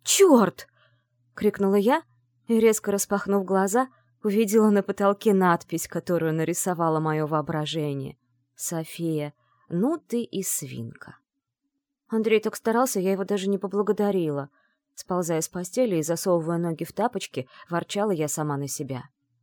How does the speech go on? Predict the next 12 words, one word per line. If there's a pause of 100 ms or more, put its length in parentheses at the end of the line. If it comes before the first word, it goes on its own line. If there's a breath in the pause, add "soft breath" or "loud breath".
(520)
Я
как
ошпаренная
домчалась
до
спальни
Исаева (400 soft breath)
и
лишь
у
двери
вспомнила,